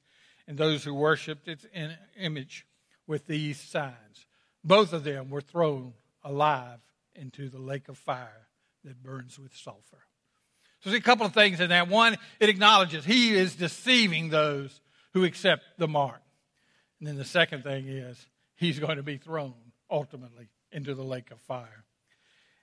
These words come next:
And then last one, chapter twenty, verse four. It says, "Then I saw thrones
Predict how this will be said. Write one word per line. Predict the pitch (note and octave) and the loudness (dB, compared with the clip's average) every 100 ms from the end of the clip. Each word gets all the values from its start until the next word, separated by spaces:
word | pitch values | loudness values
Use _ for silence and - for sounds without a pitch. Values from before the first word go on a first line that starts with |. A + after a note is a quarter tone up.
| - | -10
And | D#3+ | -4
then | D#3 | 4
last | E3 E3 - | 6 6 2
one, | F3 D#3+ | -4 -2
chapter | - E3 - D3+ | 2 2 0 -8
twenty, | - E3 D#3+ | -8 -6 -4
verse | D3 D3 D3 | -4 -2 -4
four. | - D3+ D3 C3+ A#2 - _ _ _ _ _ _ _ _ _ _ _ _ _ _ _ _ _ - | -6 -6 -4 -4 -6 -12 _ _ _ _ _ _ _ _ _ _ _ _ _ _ _ _ _ -8
It | |
says, | D#3 E3+ | -2 4
"Then | A#3 | 8
I | G#3 | 8
saw | G3 G#3+ F#3+ | 6 6 4
thrones | E3 F3+ F3+ D#3+ C#3 B2 A#2+ - - | 4 4 4 4 -4 -10 -14 -20 -20